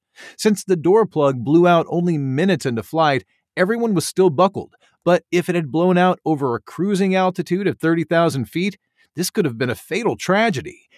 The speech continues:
An intensive investigation needs to take place.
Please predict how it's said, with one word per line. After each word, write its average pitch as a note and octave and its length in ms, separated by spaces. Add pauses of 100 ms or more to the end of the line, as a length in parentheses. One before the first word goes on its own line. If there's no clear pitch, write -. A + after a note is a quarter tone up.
An C#3 100
intensive G#3 560
investigation C3+ 920
needs E3+ 340
to B2 100
take A#2 260
place. - 520